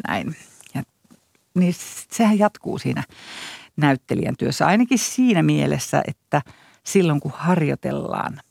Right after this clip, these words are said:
niin silloin voi kokeilla kaikkea. Ja mä rakastin aina erityisesti sitä harjoitteluaikaa. Musta harjoitteleminen oli ihanaa, koska siinä kaikki oli vielä mahdollista ja tuntui, että, että tästä voi tulla mitä vaan.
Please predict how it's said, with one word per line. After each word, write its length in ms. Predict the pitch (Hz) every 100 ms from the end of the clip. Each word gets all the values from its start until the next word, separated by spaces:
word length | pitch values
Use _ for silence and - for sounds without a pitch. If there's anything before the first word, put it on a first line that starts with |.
| _
niin 100 | 156
silloin 300 | 156 143 131
voi 160 | 135
kokeilla 440 | 127 143 147 135 143 -
kaikkea. 640 | - 139 - _ 196 208 175
Ja 100 | 165
mä 120 | 170
rakastin 500 | 202 - - - 139
aina 320 | 143 139 135
erityisesti 680 | - 143 139 - - - -
sitä 220 | - 131 -
harjoitteluaikaa. 1160 | - - 147 - _ - - - - - - _ - - - - -
Musta 200 | - 143
harjoitteleminen 880 | 175 196 175 - 160 151 151 147
oli 320 | 147 151 143 - -
ihanaa, 580 | 123 127 117 - - 143 - - - - - -
koska 260 | 147 -
siinä 340 | 147 185 165 156
kaikki 440 | 175 190 - -
oli 120 | 156
vielä 200 | 151 156
mahdollista 720 | 156 180 185 175 113 - - 85
ja 100 | 80
tuntui, 440 | 175 80 80 78
että, 320 | 73 - - - - - - - - -
että 340 | - _ 147 -
tästä 300 | 156 - -
voi 120 | -
tulla 200 | 151 147
mitä 400 | 143 147 - 143
vaan. 340 | 143 - 165